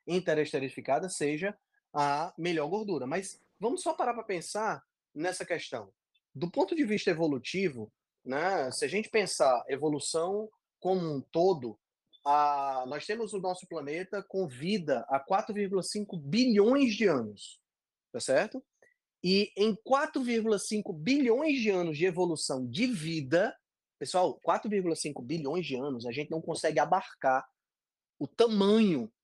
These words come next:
que é esse número, pra, pra, porque a gente vive muito pouco tempo pra entender o que é que esse número pode representar. Mas nesse período todinho, essas substâncias que estão sendo criadas hoje pelo ser humano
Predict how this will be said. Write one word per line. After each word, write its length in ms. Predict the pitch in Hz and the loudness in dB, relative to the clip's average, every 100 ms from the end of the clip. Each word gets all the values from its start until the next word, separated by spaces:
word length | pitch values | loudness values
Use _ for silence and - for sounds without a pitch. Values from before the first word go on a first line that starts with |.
| _ | _
que 120 | - | -2
é 100 | 143 | 0
esse 160 | 143 - | 0 -2
número, 400 | 135 110 98 98 _ _ _ _ _ | -4 -6 -10 -16 _ _ _ _ _
pra, 300 | 135 135 131 - | 4 4 2 -2
pra, 400 | 131 123 117 120 _ | 0 0 -2 -6 _
porque 180 | 135 123 | -12 -6
a 60 | 135 | -6
gente 260 | 151 143 | -6 -10
vive 200 | 143 147 | -10 -8
muito 200 | 151 147 | -8 -6
pouco 240 | - 160 - | -6 -6 -2
tempo 280 | 156 127 - | 0 0 -2
pra 120 | 131 | -4
entender 460 | 135 202 185 143 | 0 2 4 4
o 80 | 190 | 2
que 100 | 185 | 2
é 40 | 160 | -4
que 80 | |
esse 180 | 156 - | -4 -6
número 260 | 147 151 147 | -4 -2 -2
pode 260 | 143 139 | 0 0
representar. 640 | 139 135 135 151 165 127 107 _ - _ | -2 -4 -2 -2 -2 -4 -4 _ -20 _
Mas 160 | 147 160 | 2 4
nesse 260 | 214 269 | 4 4
período 440 | - 254 208 190 165 | 2 2 4 2 2
todinho, 680 | 254 285 185 151 135 170 247 _ _ _ _ | 0 0 -2 -2 0 -2 -6 _ _ _ _
essas 400 | 196 269 - 285 | 0 0 -2 -6
substâncias 760 | 285 254 - - 165 143 135 | -4 -4 -4 -2 -2 -4 -10
que 100 | - | -12
estão 240 | 156 - 175 | -10 -6 -6
sendo 260 | - 220 | -4 -4
criadas 720 | 226 208 175 151 190 190 156 | -4 -2 0 0 -2 -4 -4
hoje 480 | 160 156 156 240 240 | 0 2 2 -2 -6
pelo 260 | 269 233 202 | -4 -2 -2
ser 220 | - 190 | -2 -4
humano 460 | 170 127 117 143 | -4 -4 -6 -10